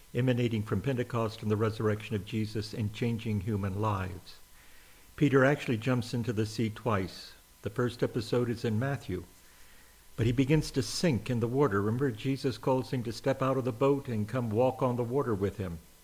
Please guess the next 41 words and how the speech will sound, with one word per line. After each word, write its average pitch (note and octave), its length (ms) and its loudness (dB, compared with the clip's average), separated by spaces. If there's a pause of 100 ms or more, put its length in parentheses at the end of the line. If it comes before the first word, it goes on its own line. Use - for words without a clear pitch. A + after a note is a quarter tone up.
(280)
And F#2 80 -6
he F2+ 40 -6
begins G#2+ 340 -2
to A#2+ 100 -6
sink B2+ 360 -2
because G#2 340 -4
of G#2+ 120 -2
fear G2+ 520 -2 (420)
and G2+ 100 -2
insecurity. G#2+ 840 -2 (1500)
Peter D#3 320 4
is A2 140 2
changed B2+ 480 0
at G#2 80 -8
the A#2 80 -4
resurrection, G#2+ 640 0 (200)
and G2 100 -4
the A2+ 80 -2
change C3+ 380 0
is G#2+ 100 -4
spectacular A#2+ 760 -4
here. G#2 400 -2 (580)
He A2+ 100 0
doesn't C3 320 2
even A#2+ 220 0
think D3 300 2
about A#2 280 0
what A#2+ 140 0
he's G#2 240 -4
doing. G#2 400 2 (220)
As G2+ 100 -2
soon D3 300 2
as B2+ 160 -2
John C3 340 2
says, B2 420 0
"It's - 240 -6
the A#2+ 140 2
Lord," B2+ 480 2
Peter B2 300 2
jumps G#2+ 360 0
overboard. G2 600 0